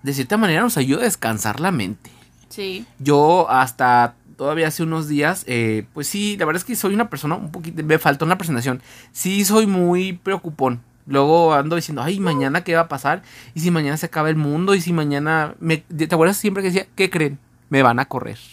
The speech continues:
Speaker 2: Ay, sí, este diario creía, todos los días llegaba a la oficina de, "Ay, no, amigos, es que, ¿qué creen? Me van a correr porque
Speaker 1: Se me
Speaker 2: por
Speaker 1: cayó una
Speaker 2: cualquier cosa".
Speaker 1: hoja,
Speaker 2: Ajá.
Speaker 1: se me cayó una hoja y me van a correr.
Speaker 2: Ajá, no chequé, cosas.
Speaker 1: Entonces, yo digo, o yo pienso, o soy de, de esa ideología,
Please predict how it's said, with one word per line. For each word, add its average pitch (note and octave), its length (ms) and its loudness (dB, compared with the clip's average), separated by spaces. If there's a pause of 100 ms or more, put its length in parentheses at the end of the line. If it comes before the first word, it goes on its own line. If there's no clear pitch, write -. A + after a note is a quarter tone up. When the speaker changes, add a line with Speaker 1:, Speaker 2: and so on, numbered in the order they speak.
(140)
Speaker 2:
Ay, A#3+ 220 6
sí, A#3 280 -6
este D4 260 -8 (300)
diario D4 380 6
creía, C4 500 2
todos D#4 180 0
los E4+ 160 -2
días C4 160 -6
llegaba C4+ 220 -2
a C4 60 -2
la C4+ 80 -4
oficina B3 360 -10
de, A#3 80 -8 (280)
"Ay, A3 120 -6
no, A#3 80 0
amigos, G#3+ 240 -6
es A3 120 -16
que, G#3 100 -12
¿qué G3 120 -18
creen? G3 160 -12
Me F#3+ 100 -10
van F#3 160 -4
a G3 60 -10
correr G3+ 240 -8
porque F#3+ 500 -14
Speaker 1:
Se C#3 100 -8
me C3+ 100 0
Speaker 2:
por C3+ 100 4
Speaker 1:
cayó C3 140 6
una - 80 6 (100)
Speaker 2:
cualquier B2 140 6
cosa". G#2+ 100 4 (120)
Speaker 1:
hoja, - 140 -2
Speaker 2:
Ajá. - 220 -8
Speaker 1:
se F#3+ 60 2
me C3+ 60 -2
cayó C3 220 -2
una C#3 200 -2
hoja D3+ 300 -2
y F3 40 2
me D3+ 140 4
van A#2 240 4
a B2+ 80 -2
correr. C3+ 400 0
Speaker 2:
Ajá, A3+ 300 -4
no G#3 140 -4
chequé, G#3 560 -14
cosas. G3 320 -16 (160)
Speaker 1:
Entonces, D3 560 -2 (260)
yo D#3+ 240 2
digo, D3+ 400 -2 (160)
o B2 140 -2
yo B2 180 0
pienso, C3 580 2
o A2 120 -6
soy A2 180 0
de, A#2 240 0
de A2+ 220 -2
esa A#2+ 260 0
ideología, A2+ 560 -2